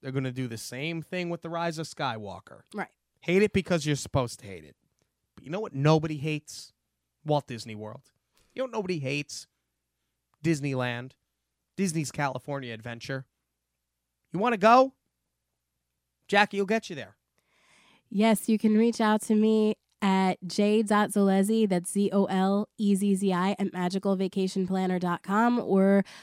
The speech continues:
Speaker 2: you can hit us up on our social media at Monorail Radio on Facebook, Instagram, and Twitter.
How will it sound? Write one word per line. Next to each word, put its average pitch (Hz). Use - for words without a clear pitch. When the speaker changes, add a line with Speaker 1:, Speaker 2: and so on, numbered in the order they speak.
Speaker 2:
you 196
can 202
hit 190
us 190
up 202
on 190
our 180
social 185
media 196
at 175
Monorail 175
Radio 180
on 165
Facebook, -
Instagram, 170
and 175
Twitter. 277